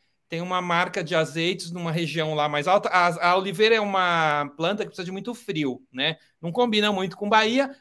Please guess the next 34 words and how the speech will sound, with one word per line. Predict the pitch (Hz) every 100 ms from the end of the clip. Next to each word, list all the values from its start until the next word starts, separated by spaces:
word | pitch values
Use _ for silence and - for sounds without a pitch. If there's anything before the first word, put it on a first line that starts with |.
| -
mas | 220 220
tem | 226
uma | 233
região | 220 208 196 214
de | 214
Planalto | 214 202 196 196 196
lá | 196 196
que |
um | 208
produtor | 208 196 185 208
produziu | 208 196 170 185
um | 196
azeite | 185 180 190 196 202 190 170 _ _ _
incrível | 196 202 220 220 190 175 151 139 147
no | 160
ano | 170 175
passado. | 180 175 139 104 127
Então, | 208
a |
gente | 269 254
tem | 240
mais | 226 277 254
de | 240
cento | 226 214 190
e |
vinte | 165 175 170 170
marcas, | 156 139 147 285 285 - _ _ _ _ _ -
é, | 170 165 165
um | 180
número | 196 208 196
muito | 202 262
maior | 233 202 196 185
de | 160
produtores. | 175 170 151 - 147 156 208 311 - -